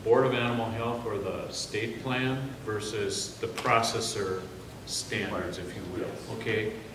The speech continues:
Speaker 1: and so, um, that is entirely up to the processor and the, and the hatchery and,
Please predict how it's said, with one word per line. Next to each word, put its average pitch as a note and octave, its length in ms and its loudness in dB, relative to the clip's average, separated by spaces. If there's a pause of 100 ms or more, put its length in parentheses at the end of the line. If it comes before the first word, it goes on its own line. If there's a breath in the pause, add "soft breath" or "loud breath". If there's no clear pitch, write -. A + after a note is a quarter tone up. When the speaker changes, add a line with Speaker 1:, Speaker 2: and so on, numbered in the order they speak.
(160)
Speaker 1:
and A#2 160 2
so, A#2 600 8 (440)
um, G#2 420 2 (640)
that A#2+ 340 2
is A#2 380 0
entirely A#2+ 800 2
up A2 240 0
to A2+ 80 -2
the G2+ 80 0
processor A2+ 1000 2
and F#2+ 180 -2
the, F2 180 -2 (320)
and F#2 120 -8
the F2 80 -4
hatchery A2 760 -2
and, F#2 160 -4